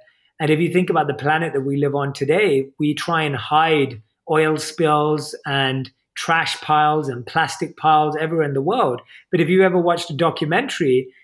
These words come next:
you see those, those piles are not hidden at all. They're just getting bigger and bigger. And so if you try and hide your pains inside of yourself, they're just growing stronger and stronger and thicker and,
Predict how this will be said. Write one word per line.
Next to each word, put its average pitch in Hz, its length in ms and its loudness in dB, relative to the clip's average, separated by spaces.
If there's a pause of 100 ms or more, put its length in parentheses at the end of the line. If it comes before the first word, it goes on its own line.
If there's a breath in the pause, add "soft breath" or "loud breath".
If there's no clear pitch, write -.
(120)
you 170 100 -2
see 254 200 2
those, 156 200 2
those 175 220 2
piles 175 360 2
are 151 80 2
not 147 200 -4
hidden 156 320 0
at - 180 -6
all. 190 260 2
They're 135 80 0
just 143 200 -8
getting 147 260 0
bigger 147 320 -2
and 131 140 -8
bigger. 156 400 -4 (440 loud breath)
And 160 220 -2
so 143 440 2 (840)
if 143 160 -4
you 165 80 2
try 165 220 0
and 139 100 -4
hide 147 460 2
your 135 400 0 (380 soft breath)
pains 156 340 -2
inside 156 440 0
of 170 120 4
yourself, 131 500 -2
they're 143 160 2
just 160 220 -6
growing 139 260 -2
stronger 143 460 -2
and 127 120 -6
stronger 139 440 -4
and 127 180 -8
thicker 143 380 -2
and, 123 240 -4